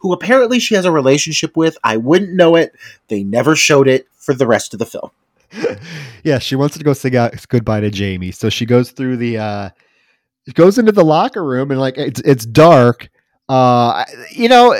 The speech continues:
Speaker 2: this is a suspe-, this could have been a suspenseful scene, but there's no buildup. She just, like, "Jamie, Jamie," and she hears something. She literally goes open and opens the utility closet door, and fucking Roger, lo and behold,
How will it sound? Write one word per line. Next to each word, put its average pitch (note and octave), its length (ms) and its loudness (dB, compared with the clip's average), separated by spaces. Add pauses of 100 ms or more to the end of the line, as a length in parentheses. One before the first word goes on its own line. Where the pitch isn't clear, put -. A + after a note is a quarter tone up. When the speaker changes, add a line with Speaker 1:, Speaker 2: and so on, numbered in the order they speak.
Speaker 2:
this B3+ 260 0
is E4+ 120 -6
a D4+ 240 -4
suspe-, G#3 320 0
this A3 160 -2
could - 180 0
have D4+ 100 2
been A#3 140 4
a D3 40 4
suspenseful B2 640 -4
scene, A3 220 -2
but D3 100 0
there's C#3 200 0
no E3+ 100 2
buildup. D3 380 -4
She - 120 -8
just, D#3 160 -2
like, C#3 200 0
"Jamie, F#3+ 560 0
Jamie," F3 380 -2
and D3 60 -4
she - 120 -10
hears G#3 320 0
something. C#3+ 360 0 (280)
She E3+ 200 0
literally G#3 360 4
goes F3+ 180 2
open E3+ 240 2
and D3 100 -2
opens C#3+ 380 -10
the C#3 260 -6
utility D3 520 -4
closet A#2 400 -6
door, G#2 340 -8 (380)
and D3 240 2
fucking F#3 360 0
Roger, G3+ 480 0
lo F#3+ 220 4
and A3 80 2
behold, F#3 560 2